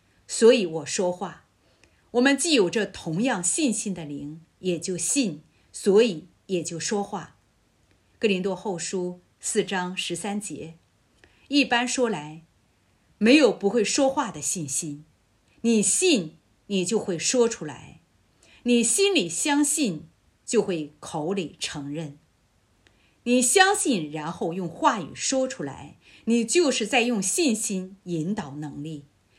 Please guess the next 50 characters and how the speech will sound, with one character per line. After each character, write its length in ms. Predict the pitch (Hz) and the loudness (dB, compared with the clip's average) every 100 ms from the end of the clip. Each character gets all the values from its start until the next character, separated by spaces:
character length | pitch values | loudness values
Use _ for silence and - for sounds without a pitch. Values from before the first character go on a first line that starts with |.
| _ - | _ -6
相 380 | - 370 349 359 | 2 6 6 4
信 320 | 359 226 156 | 2 0 -2
加 200 | 247 214 | 0 0
上 180 | 220 - | -2 -6
说 200 | - 240 | 0 0
话 380 | 240 190 - _ _ _ | 0 -2 -6 _ _ _
就 260 | - 320 196 | 0 2 2
是 160 | - | -2
信 260 | 143 196 147 | -6 -6 -6
心。 300 | - 151 147 _ _ _ _ - | -6 -10 -12 _ _ _ _ -12
所 180 | - 269 | 2 4
以 140 | 262 | 4
你 80 | 190 | 4
要 120 | 220 | 2
开 240 | 214 - 285 | 2 2 2
始 140 | 233 | 2
表 400 | 220 226 170 139 | -2 0 0 -2
现 300 | - 285 202 | -2 0 0
的 180 | 160 156 - - | -2 -10 -16 0
这 140 | 349 | 2
些 140 | 302 | 2
话 280 | 285 349 226 | 2 2 2
都 220 | 160 269 | 2 0
是 160 | 285 - - | 2 -2 0
真 260 | 247 226 | 2 2
的。 220 | 220 143 - _ _ _ | 0 -8 -14 _ _ _
当 200 | - 339 | 4 6
你 120 | 311 302 | 6 4
表 260 | 226 147 | 2 0
现 220 | 160 277 | 2 0
的 100 | 196 | 0
这 140 | 165 - | 0 -2
些 120 | 254 | -2
话 220 | - 214 | 0 -2
都 220 | - 302 | -2 -2
是 160 | 311 170 | -2 -4
真 280 | - 226 214 | 0 2 2
的， 200 | 156 - - - | -4 -10 -16 0
你 140 | 254 | 2
就 140 | 262 320 | 4 2
会 160 | 330 | 0
去 160 | 294 294 | 0 0
做 540 | 277 370 269 156 - _ _ _ - | 0 2 4 2 -4 _ _ _ -8
他 320 | - 370 381 | 0 2 2
所 300 | - 233 175 | 0 0 0
叫 340 | - - 370 | 2 4 4
你 220 | 247 160 143 _ | 2 -4 -10 _
做 260 | 311 226 | 0 0
的 120 | - | 0
事。 340 | 143 - 143 | -6 -6 -8